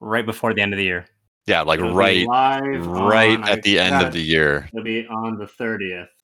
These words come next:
Speaker 1: Uh, so if you
Speaker 2: So
Speaker 1: listen in twenty twenty-one, we don't care. That's fine.
Speaker 2: Yeah.
Speaker 1: Enjoy, enjoy New Year's and everything. If you wanna follow us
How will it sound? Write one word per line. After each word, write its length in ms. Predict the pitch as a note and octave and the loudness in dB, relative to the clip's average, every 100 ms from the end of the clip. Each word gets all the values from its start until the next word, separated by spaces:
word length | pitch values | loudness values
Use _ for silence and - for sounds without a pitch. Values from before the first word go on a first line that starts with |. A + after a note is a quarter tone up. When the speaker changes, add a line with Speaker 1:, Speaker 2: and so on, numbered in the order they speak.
| - | -10
Speaker 1:
Uh, 220 | G2 G2 | -6 -6
so 160 | G2 A#2+ | -6 -10
if 100 | G#2 | -10
you 80 | A2 | -4
Speaker 2:
So 60 | |
Speaker 1:
listen 220 | D#2 C#2+ A#2 | 0 0 -2
in 120 | A2+ | -4
twenty 280 | A2+ A#2+ A2 | -8 -10 -10
twenty-one, 500 | A2 A#2 G#2+ G2+ G#2 | -8 -10 -8 -6 -6
we 60 | G2+ | -6
don't 180 | G2 G2+ | -8 -10
care. 240 | - F2 | -14 -12
That's 180 | F#2+ - | -14 -16
fine. 300 | - F2 F2+ _ _ _ | -16 -16 -16 _ _ _
Speaker 2:
Yeah. 200 | - D2 A2 | -12 -12 -10
Speaker 1:
Enjoy, 240 | G2 A#2 - | -8 -8 -4
enjoy 320 | A#2+ C#3 C3+ | -2 2 2
New 140 | A#2+ | 2
Year's 340 | A2 G2+ G2+ F#2 | 2 0 -4 -6
and 80 | F#2+ | -10
everything. 300 | F2+ F#2 F#2+ | -12 -14 -16
If 400 | - _ _ - | -18 _ _ -10
you 80 | A#2+ | -6
wanna 280 | C3 C3+ | -2 -2
follow 460 | C3 - C#3 C3+ B2+ | -4 -2 -2 0 -2
us 260 | B2+ C3 | -2 -2